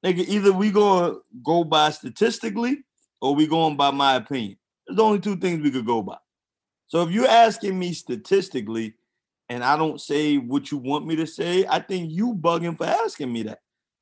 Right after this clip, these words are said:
Because we can look at who, like, Hov. Hov is the greatest rapper ever. It don't matter who the fuck you like. Nobody has done more for rap than Hov.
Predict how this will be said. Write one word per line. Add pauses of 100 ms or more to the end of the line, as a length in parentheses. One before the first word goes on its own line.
(140)
Because
we
can
look
at (840)
who,
like,
Hov.
Hov
is
the
greatest
rapper
ever. (640)
It
don't
matter
who
the
fuck
you
like. (320)
Nobody
has
done
more
for
rap
than
Hov.